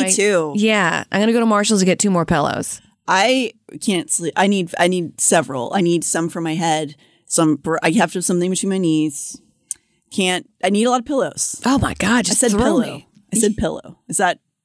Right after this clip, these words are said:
Speaker 2: different? You said pillow?
Speaker 1: Pillow.
Speaker 2: I had to check myself into saying
Speaker 1: I think we're right. I think it's okay. I just wanna lay in a bed of pillows and puppies.
Speaker 2: That sounds great.
Speaker 1: <laughs> Yeah.
Speaker 2: I say it poopies, though.
Speaker 1: Poopies. <laughs>
Speaker 2: Um,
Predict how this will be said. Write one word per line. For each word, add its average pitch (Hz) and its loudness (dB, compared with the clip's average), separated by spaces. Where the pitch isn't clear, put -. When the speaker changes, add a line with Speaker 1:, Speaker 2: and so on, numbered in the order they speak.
Speaker 2:
different? 202 -2
You 196 0
said 185 2
pillow? 220 2
Speaker 1:
Pillow. 196 4
Speaker 2:
I 180 2
had 202 2
to 196 -2
check 185 0
myself 165 0
into 160 -6
saying 294 -10
Speaker 1:
I 330 4
think 466 -2
we're 427 0
right. 392 0
I 226 -2
think 339 2
it's 311 0
okay. 311 0
I 226 0
just 302 -4
wanna 302 0
lay 208 2
in 233 2
a 254 2
bed 185 0
of 220 0
pillows 220 2
and 208 0
puppies. - -2
Speaker 2:
That 214 0
sounds 311 2
great. 254 -2
Speaker 1:
<laughs> - -6
Yeah. 226 0
Speaker 2:
I 190 2
say 294 2
it - 0
poopies, 165 -2
though. - -14
Speaker 1:
Poopies. 427 2
<laughs> - -20
Speaker 2:
Um, 175 2